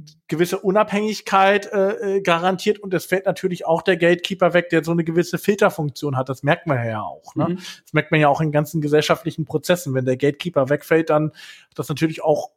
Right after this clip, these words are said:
Speaker 1: äh, nicht nur Vorteile, sondern auch Probleme. Ähm, und man muss ja auch wieder sagen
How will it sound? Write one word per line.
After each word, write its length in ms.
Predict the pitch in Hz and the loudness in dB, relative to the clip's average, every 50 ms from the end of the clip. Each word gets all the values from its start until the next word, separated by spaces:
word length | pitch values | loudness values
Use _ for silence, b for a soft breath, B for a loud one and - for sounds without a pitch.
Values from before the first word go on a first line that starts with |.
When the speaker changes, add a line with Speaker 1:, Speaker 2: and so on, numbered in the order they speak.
| _ - | _ 0
Speaker 1:
äh, 180 | 180 151 151 - - - 139 165 185 185 - - | 2 2 2 0 -2 -8 -10 -10 -10 -12 -14 -14
nicht 260 | - 185 170 156 - 170 | -8 -6 -6 -4 -2 -2
nur 100 | 160 151 | -2 0
Vorteile, 480 | - - 165 175 175 170 151 151 156 | 2 2 2 2 4 2 2 2 2
sondern 280 | 147 151 156 156 156 156 | 2 0 0 0 0 0
auch 240 | - 151 147 - - | 0 -2 -4 -4 -4
Probleme. 640 | - 151 135 - 139 143 170 208 196 180 202 247 B B B B B B B B B B B _ _ - | -6 -6 -6 -4 -4 -4 -2 0 2 2 0 0 B B B B B B B B B B B _ _ 2
Ähm, 300 | 151 151 156 156 160 - _ | 2 2 2 0 -2 -6 _
und 400 | - 185 208 254 - - - - | 0 2 2 2 0 -4 -6 -2
man 140 | 180 170 175 | 0 0 0
muss 140 | 185 180 | 0 0
ja 100 | - - | -2 -2
auch 200 | - 170 165 - | 0 -2 -2 -2
wieder 180 | 220 202 202 190 | -2 -2 0 2
sagen 460 | 175 196 196 196 196 196 208 196 196 | 2 2 2 2 2 0 -4 -8 -10